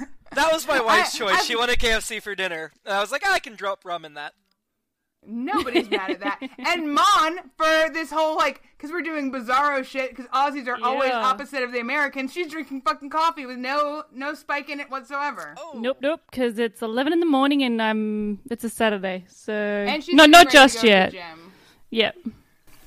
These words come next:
Speaker 2: Well, from what your husband said, Aussies drink nonstop, and so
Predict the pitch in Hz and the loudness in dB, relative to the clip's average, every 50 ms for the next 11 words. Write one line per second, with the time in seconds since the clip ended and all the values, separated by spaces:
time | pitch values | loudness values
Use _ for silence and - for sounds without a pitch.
0 | - - - 240 277 285 294 311 302 320 392 415 349 339 311 302 320 320 285 269 | -16 -2 2 4 4 6 6 6 6 8 8 8 8 8 8 8 8 8 6 6
1 | 277 254 262 - 254 233 233 240 220 254 277 285 262 277 262 214 - 247 240 233 | 4 2 4 6 6 6 8 8 8 6 6 6 6 2 0 2 4 4 4 4
2 | 214 233 220 214 214 214 - - 208 185 175 - - - 214 208 196 202 202 - | 4 4 4 4 4 2 2 4 4 4 4 2 -2 -4 -2 -2 -2 -2 -4 -2
3 | 208 202 196 190 185 185 180 185 190 - | 0 0 2 2 4 4 2 2 0 -2